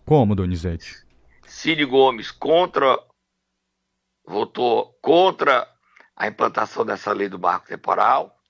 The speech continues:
Speaker 2: Augusta Brito contra e Eduardo Girão a favor. O marco temporal é o seguinte:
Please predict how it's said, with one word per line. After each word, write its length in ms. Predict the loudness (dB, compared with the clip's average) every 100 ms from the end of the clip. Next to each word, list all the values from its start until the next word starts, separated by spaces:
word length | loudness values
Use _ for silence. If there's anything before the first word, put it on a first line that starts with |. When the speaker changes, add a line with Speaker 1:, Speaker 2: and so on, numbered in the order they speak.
| -6
Speaker 2:
Augusta 400 | -6 -6 -8 -10
Brito 380 | -10 -14 -16 -10
contra 560 | -4 0 0 0 -4 -4 _
e 60 | -8
Eduardo 580 | -2 0 2 0 -6 _ _ _ _ _ _ _
Girão 340 | -6 -4 0
a 80 | -2
favor. 460 | 0 -2 -4 -12 -16 _ -20 -20 -20
O 80 | -4
marco 280 | 0 0 -2
temporal 500 | -4 -2 0 0 -2
é 20 |
o 60 | -4
seguinte: 680 | -12 -18 -16 -18 -20 -20